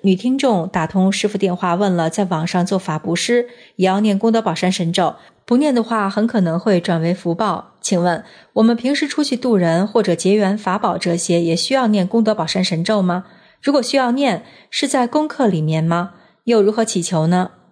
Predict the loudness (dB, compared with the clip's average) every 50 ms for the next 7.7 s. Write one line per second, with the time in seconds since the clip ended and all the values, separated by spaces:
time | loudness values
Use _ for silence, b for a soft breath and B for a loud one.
0 | _ _ _ _ _ -2 0 2 2 2 2 0 -2 -2 0 0 0 0 0 -2
1 | -2 -2 0 0 0 0 0 -2 B B B B B B B 0 2 2 0 0
2 | 0 -4 -2 -2 -2 0 0 -2 -2 0 0 0 0 2 2 0 0 0 -2 -2
3 | 0 -4 -2 0 2 0 2 0 -2 -4 -2 -2 -2 0 0 -2 0 0 -2 -2
4 | -2 -6 B B B B B B -8 -2 0 0 0 0 0 0 0 0 0 0
5 | 0 2 2 2 0 0 0 0 2 0 0 -2 0 0 0 0 2 2 2 2
6 | 2 0 B B B B B -4 -2 -2 0 0 -2 -4 -4 -2 -2 0 2 2
7 | 2 0 -2 -4 -4 -4 -2 -2 -2 -4 -2 -2 -6 -6